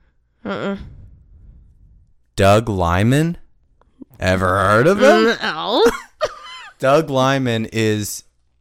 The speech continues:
Speaker 2: the one and only director of The Bourne Identity,
Speaker 1: Mm.
Speaker 2: Swingers,
Speaker 1: Okay. Yeah, yeah.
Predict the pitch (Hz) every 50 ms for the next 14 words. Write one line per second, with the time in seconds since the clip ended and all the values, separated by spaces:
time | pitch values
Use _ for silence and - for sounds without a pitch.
0 | _ _ - 110 104 104 113 117 123 127 123 120 120 120 113 113 113 110 - 101
1 | 107 107 101 80 107 107 110 110 107 104 101 104 98 98 101 101 104 - - -
2 | 104 95 92 90 - 101 98 95 95 92 90 - - 95 92 98 92 92 - 95
3 | 98 98 98 98 95 92 90 95 92 90 92 101 107 120 131 143 160 165 _ _
4 | _ _ _ _ _ - 240 240 233 208 196 - - - - - - - - _
5 | _ _ _ - - - - 123 117 113 110 110 110 113 127 147 - - - -
6 | _ _ _ _ _ _ _ _ _ - - 202 196 220 240 - - _ _ -
7 | - 196 196 196 208